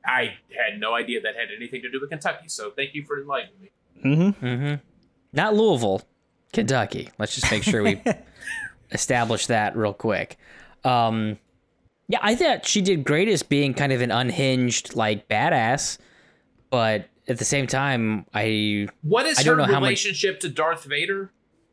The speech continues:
Speaker 1: Are they, are they friends? Is that what?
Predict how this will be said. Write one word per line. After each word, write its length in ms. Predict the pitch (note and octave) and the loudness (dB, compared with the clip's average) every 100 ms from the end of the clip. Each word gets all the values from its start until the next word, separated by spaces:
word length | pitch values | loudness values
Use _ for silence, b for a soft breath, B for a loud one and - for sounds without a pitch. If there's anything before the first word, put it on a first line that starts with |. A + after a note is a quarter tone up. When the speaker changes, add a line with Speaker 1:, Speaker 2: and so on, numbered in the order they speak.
| - | -4
Speaker 1:
Are 120 | C3 | -2
they, 440 | B2+ D#3 D#3+ E3+ C#3+ | 0 -2 -2 -6 -6
are 100 | B2 | -4
they 140 | B2 C3 | -2 -4
friends? 580 | - C#3 F3 G#3+ G3+ C3 | -4 -2 -2 -4 -8 -8
Is 80 | |
that 200 | C3 D3 | -6 -6
what? 260 | D3 D3 - | -4 -6 -8